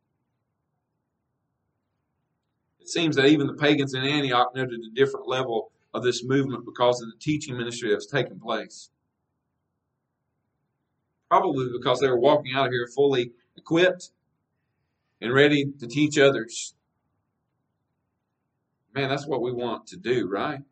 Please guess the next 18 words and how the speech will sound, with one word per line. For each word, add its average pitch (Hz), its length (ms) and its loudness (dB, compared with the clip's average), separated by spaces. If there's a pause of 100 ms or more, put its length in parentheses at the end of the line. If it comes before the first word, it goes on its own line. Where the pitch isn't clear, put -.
(1400)
I 101 100 -10
desperately 165 440 2
want 131 180 -2
to 127 40 -2
have 127 100 -4
something 143 260 -6
that's 113 160 -8
gonna 113 200 -8
outlive 117 460 -2
me. 101 260 -14 (2250)
And 123 80 -10
the 123 40 -6
Lord 143 240 4
allowed 135 320 6
us 123 160 0
to - 140 -18
start 139 420 0
this 113 380 -8